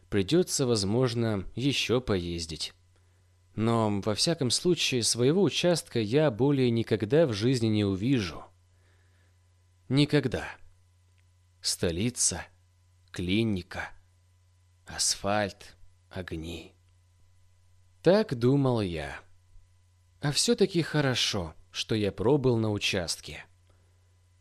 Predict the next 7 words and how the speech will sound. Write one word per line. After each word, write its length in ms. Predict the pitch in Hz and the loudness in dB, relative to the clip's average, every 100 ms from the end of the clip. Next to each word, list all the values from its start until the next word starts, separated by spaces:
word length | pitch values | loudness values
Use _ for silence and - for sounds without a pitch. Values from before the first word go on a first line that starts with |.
| _ _ _ | _ _ _
Я 220 | 170 233 | 4 4
стал 300 | 214 - 175 | 4 2 4
отважным 520 | 156 147 165 180 160 | 4 4 4 4 4
человеком. 720 | 147 - 151 147 147 - - - - _ _ _ _ _ | 2 2 2 2 0 -2 -14 -14 -20 _ _ _ _ _
Я 440 | 107 95 117 131 131 | -8 0 2 2 2
не 140 | 147 151 | 2 2
боюсь. 580 | 180 98 92 - - | 2 2 0 0 0